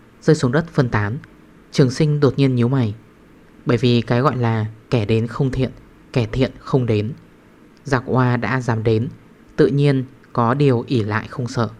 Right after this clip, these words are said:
Hơn nữa, mục tiêu của bọn hắn cũng không hạn định ở những người cầm đầu phe mình, còn bao gồm trong thành dân chúng tầm thường. Địch quân ý đồ đã rõ ràng,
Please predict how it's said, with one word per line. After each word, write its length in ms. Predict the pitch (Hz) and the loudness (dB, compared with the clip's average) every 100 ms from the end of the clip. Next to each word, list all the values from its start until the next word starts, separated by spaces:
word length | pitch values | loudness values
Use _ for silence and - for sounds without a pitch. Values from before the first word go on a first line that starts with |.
| - - - - - | -20 -20 -20 -20 -4
Hơn 200 | 143 123 | 0 2
nữa, 220 | 123 143 160 - - - | 0 -2 -6 -14 -8 -4
mục 180 | 131 | 0
tiêu 140 | - 151 | 2 4
của 120 | 131 | 2
bọn 160 | 107 104 | -2 -2
hắn 280 | 110 110 - - - - | -2 -2 -6 -16 -20 -2
cũng 120 | 139 | 0
không 220 | 135 156 | 2 2
hạn 280 | 151 139 107 | 2 -2 0
định 140 | 123 110 - - - - | -2 -4 -10 -20 -20 -8
ở 160 | - 117 | -2 0
những 240 | 110 139 | 0 0
người 160 | 160 123 | 2 2
cầm 220 | 110 117 | 0 0
đầu 140 | 117 104 | 0 0
phe 160 | 131 | 0
mình, 260 | 127 117 104 - - - - | 0 0 -2 -10 -20 -20 -8
còn 120 | - 127 | -4 0
bao 180 | 139 131 | 0 2
gồm 260 | 123 107 | 2 0
trong 240 | 110 139 123 | -2 -2 0
thành 280 | 127 107 104 | -2 -2 -2
dân 220 | 120 123 | 0 0
chúng 240 | 117 107 113 | 0 -2 0
tầm 140 | 139 | -2
thường. 320 | 117 117 101 - - - - - - | 0 -2 -4 -8 -20 -20 -20 -20 -6
Địch 160 | 151 135 - | -2 -2 0
quân 300 | 135 123 123 | 0 2 -2
ý 140 | - 127 | -2 2
đồ 240 | 147 123 | 4 4
đã 180 | 113 117 | 2 -4
rõ 180 | - 147 | -4 -4
ràng, 280 | 139 117 | -2 -2